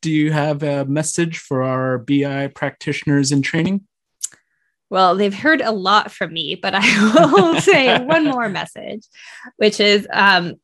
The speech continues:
Speaker 2: I just think you all are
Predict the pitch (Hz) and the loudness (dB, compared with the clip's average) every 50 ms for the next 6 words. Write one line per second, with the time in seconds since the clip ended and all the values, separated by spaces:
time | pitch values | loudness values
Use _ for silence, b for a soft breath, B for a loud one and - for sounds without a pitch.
0 | _ _ _ _ - 214 220 226 262 - - 226 214 202 190 - - - - 208 | _ _ _ _ -2 0 0 0 -2 -2 0 0 0 0 -2 -4 -8 -10 -4 -2
1 | 196 190 - - - 175 180 175 175 165 160 185 - - - 190 180 170 165 170 | -2 -2 0 2 2 2 2 2 0 0 -2 -6 -6 -4 -2 0 0 0 0 -2
2 | 175 180 180 170 180 | -4 -6 -8 -10 -12